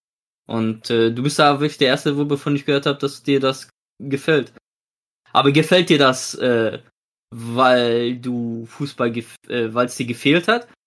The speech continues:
Oder gefällt's dir wirklich auch mit der Atmosphäre und so?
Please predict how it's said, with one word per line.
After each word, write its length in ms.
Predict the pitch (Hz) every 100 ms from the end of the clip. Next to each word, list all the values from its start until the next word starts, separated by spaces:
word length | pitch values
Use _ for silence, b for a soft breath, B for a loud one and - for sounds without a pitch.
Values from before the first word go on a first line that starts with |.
| _
Oder 480 | - 151 160 156 151
gefällt's 420 | 147 147 165 147
dir 240 | - 151 131
wirklich 420 | 151 160 147 143
auch 220 | 135 135
mit 200 | 135 123
der 80 | 135
Atmosphäre 560 | 127 123 120 143 139 110
und 140 | 110
so? 220 | 110 110